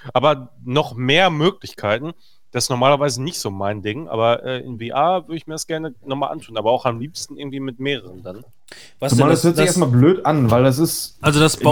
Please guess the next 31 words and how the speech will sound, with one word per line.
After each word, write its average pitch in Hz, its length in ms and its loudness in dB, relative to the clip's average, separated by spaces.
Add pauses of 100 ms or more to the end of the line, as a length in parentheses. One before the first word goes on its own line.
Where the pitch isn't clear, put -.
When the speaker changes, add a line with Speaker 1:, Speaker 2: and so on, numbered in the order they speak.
Speaker 3:
dem, 190 140 8
Speaker 2:
Boneworks 175 240 6
Speaker 3:
was 131 120 0
man 123 120 -2
erwartet. 117 120 2
Speaker 2:
sandboxiger 123 680 2
ist, 113 180 -4
oder 110 180 -2
was, 107 160 -6
oder? 104 300 -6 (340)
Speaker 3:
Was? 175 200 -4 (300)
Speaker 2:
Das 117 160 -4
Speaker 3:
Was? 139 140 4
Speaker 2:
Sa- 123 60 4
Speaker 3:
Nein, 160 320 0 (140)
dieses, 151 580 -2
dass, 143 300 0
dass 131 320 -2
Gegenstände 156 440 0
ein 139 40 0
Gewicht 127 400 0
haben. 85 320 -6 (260)
Das - 160 -4
heißt, 147 280 0
sprich, 151 300 -2 (300)
du 120 100 0
bewegst 151 280 4
deine 113 240 2
Hand 190 380 0 (680)
und 131 220 2
deine 127 440 2